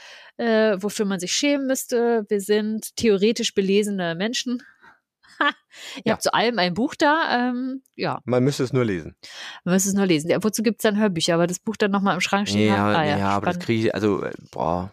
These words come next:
Speaker 2: Hörbücher
Speaker 1: Ja.
Speaker 2: weiß ich nicht.
Speaker 1: Schwer.
Speaker 2: Im Vergleich zu Podcasts, da kann ich dann irgendwie folgen und das nehme ich irgendwie alles mit, wenn sich zwei Leute unterhalten, dann kann ich dann irgendwie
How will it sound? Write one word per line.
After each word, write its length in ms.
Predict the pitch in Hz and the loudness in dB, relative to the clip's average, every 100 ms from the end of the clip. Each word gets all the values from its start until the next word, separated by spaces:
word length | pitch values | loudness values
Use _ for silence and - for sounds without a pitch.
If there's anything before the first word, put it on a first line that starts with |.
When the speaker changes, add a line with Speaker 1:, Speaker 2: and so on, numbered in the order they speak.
| _ | _
Speaker 2:
Hörbücher 360 | 110 123 151 131 | -2 0 2 2
Speaker 1:
Ja. 100 | 135 | 2
Speaker 2:
weiß 160 | 117 113 | 2 -2
ich 60 | 104 | -4
nicht. 180 | 90 - - - - - - _ _ _ _ _ _ | -6 -8 -20 -20 -20 -20 -20 _ _ _ _ _ _
Speaker 1:
Schwer. 220 | - - - | -4 -2 0
Speaker 2:
Im 60 | |
Vergleich 260 | 135 139 147 | 2 0 0
zu 80 | - | 0
Podcasts, 420 | 165 170 160 - | -2 2 0 0
da 80 | 139 | 0
kann 160 | 143 | 2
ich 120 | 139 - | 2 2
dann 100 | 127 | 0
irgendwie 220 | 123 117 | 0 -2
folgen 260 | 143 165 | 0 2
und 60 | 147 | 2
das 100 | 120 | 2
nehme 160 | 127 135 | 2 2
ich 60 | |
irgendwie 200 | 127 127 | 0 0
alles 180 | 104 113 | 0 2
mit, 180 | 135 160 | 2 2
wenn 100 | 135 | 0
sich 120 | 127 | -2
zwei 140 | - 113 | 0 2
Leute 200 | 117 117 | 2 0
unterhalten, 380 | 101 110 170 | 0 0 0
dann 80 | 113 | -2
kann 140 | 107 120 | 0 0
ich 60 | |
dann 100 | 120 | 0
irgendwie 200 | 113 - | -4 -6